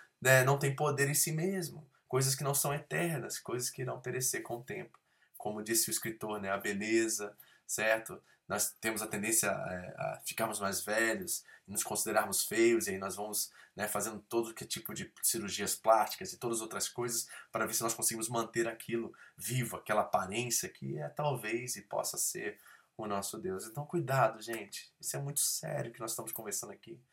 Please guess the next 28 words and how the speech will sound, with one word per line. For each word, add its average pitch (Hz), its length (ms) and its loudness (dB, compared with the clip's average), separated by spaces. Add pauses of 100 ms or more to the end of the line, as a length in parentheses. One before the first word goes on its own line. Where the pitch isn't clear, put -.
(360)
Por 160 100 -4
favor, 123 320 -2
tenha 110 180 -8
cuidado. 101 500 -2 (480)
Olha 135 140 2
o - 20 -6
que 135 100 -6
Paulo 131 480 8
escreve 123 340 0
aos 113 120 0
Colossenses, 110 760 -2
né? 113 240 -6 (640)
É, 95 420 -2
que, 113 500 -4
que - 100 -16
fala 131 240 6
muito 135 340 2
dessas 113 400 0
verdades 98 480 2
que - 60 -10
nós 98 160 -4
estamos 104 260 -6
expressando 98 400 -2
aqui. - 320 -12 (520)
Ele 104 100 -4
diz - 120 -2
assim, - 260 0
ó, 87 160 -4